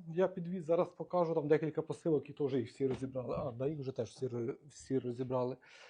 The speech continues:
І в нас, виходить, ми вже дійшли до того, бачите, немає посилочок. Ми дійшли до того, що розбираємо вже кожен день,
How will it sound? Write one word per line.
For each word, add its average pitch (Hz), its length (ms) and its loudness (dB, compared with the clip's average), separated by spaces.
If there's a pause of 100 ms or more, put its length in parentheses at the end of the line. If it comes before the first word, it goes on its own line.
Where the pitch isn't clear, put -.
(140)
І 151 80 -4
в 151 40 -2
нас, 226 280 2
виходить, 180 380 -2
ми 170 140 2
вже 160 140 0
дійшли 156 340 0
до 139 120 0
того, 202 300 0
бачите, 135 300 -4
немає 160 300 2
посилочок. - 540 -10 (520)
Ми 190 140 8
дійшли 185 340 6
до 160 100 4
того, 233 360 2
що - 180 -2
розбираємо 170 580 4
вже 143 160 -4 (220)
кожен 175 520 2
день, 233 280 6